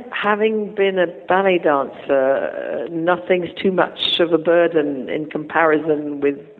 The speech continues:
the hardness of, of, of dancing, if you're classical dancing anyway. Um, I just saw it as sort of getting on with my job, really. Uh, I guess I was, I don't know how aware I was until I saw the film that I was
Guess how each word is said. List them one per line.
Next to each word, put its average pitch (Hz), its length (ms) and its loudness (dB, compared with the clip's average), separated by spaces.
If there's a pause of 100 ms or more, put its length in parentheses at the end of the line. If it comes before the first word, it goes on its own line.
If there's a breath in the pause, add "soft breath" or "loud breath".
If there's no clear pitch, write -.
(140)
the 135 60 2
hardness 156 540 -2 (100)
of, 139 180 0 (140)
of, 131 300 0
of 135 280 0
dancing, 156 500 -2
if 131 140 -8
you're 147 220 -4
classical 135 440 -2
dancing 127 480 -4
anyway. 143 320 2 (460 loud breath)
Um, 185 460 0 (100)
I 220 140 2
just - 260 -2
saw 262 120 2
it 214 100 0
as - 120 -6
sort 185 140 0
of 185 80 -10
getting 185 220 0
on 175 100 2
with 175 140 0
my 170 120 2
job, 202 440 0
really. 147 460 2
Uh, 175 500 2 (400)
I 190 80 2
guess 233 280 -2
I 190 100 2
was, 175 200 -2 (500)
I - 60 -12 (460 loud breath)
don't 269 100 -2
know 320 60 4
how 254 420 2
aware 226 420 2
I 165 200 4
was 139 400 0
until 147 220 -2
I 147 140 0
saw 165 140 2
the 156 140 -8
film 131 280 0
that 139 120 2
I 131 120 4
was 131 180 -2